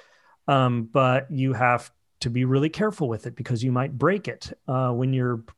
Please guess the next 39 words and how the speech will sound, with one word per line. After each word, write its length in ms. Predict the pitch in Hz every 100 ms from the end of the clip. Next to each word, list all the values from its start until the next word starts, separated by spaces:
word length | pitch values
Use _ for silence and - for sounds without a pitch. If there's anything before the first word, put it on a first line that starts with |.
| -
hanging 380 | - 135 143
it 100 | 143
up 160 | 147 151
in 100 | 147
your 140 | 151
house, 340 | 147 180 127 -
or 60 |
it 40 | 113
might 180 | 113 127
get 140 | 143
stolen, 640 | - - 185 185 120 117 110
or, 180 | 107 107 - - - -
um, 540 | - 127 127 120 120 117
if 160 | - 127
you 80 | 143
wanna 220 | 135 127
sell 260 | - 190 185
it 80 |
to 100 | -
someone, 400 | 131 143 127 120
you're 100 | 113
gonna 120 | 113 120
have 80 |
to 100 | 120
go 120 | 120 120
to 80 |
an 100 | 127
auction 560 | - 165 - - 127 120
and 100 | 117
there's 200 | 113 -
fees 360 | - 196 180 139
involved. 400 | 131 127 123 120
And 80 |
it's, 220 | 123 120 - _ - -
it's 140 | 135
just 120 | 180
a 60 | 156
very 300 | 131 147 139
manual 840 | 127 131 135 143 135 127 120 113